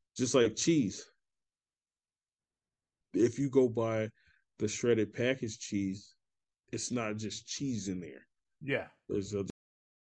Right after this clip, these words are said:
Speaker 1: in that. You, to keep it from clumping and to keep it from da, da, da, and yeah, you don't need any of that. Just go buy a block of mozzarella, a little ball of mozzarella,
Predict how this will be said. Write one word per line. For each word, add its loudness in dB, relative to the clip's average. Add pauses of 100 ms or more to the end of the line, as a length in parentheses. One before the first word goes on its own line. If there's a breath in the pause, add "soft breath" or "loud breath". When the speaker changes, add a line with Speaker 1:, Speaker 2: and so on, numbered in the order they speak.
(540)
Speaker 1:
in 0
that. -8 (920)
You, -6
to 0
keep -4
it -2
from -6
clumping -6
and -6
to -10
keep -6
it -8
from -6
da, -4
da, -6
da, -6
and -10 (440 loud breath)
yeah, 4 (460)
you 4
don't 6
need 8
any 2
of -10
that. -20 (260)
Just -4
go 4
buy 2 (120)
a -2
block -4
of -2
mozzarella, 4
a 6
little 2
ball 0
of 0
mozzarella, 2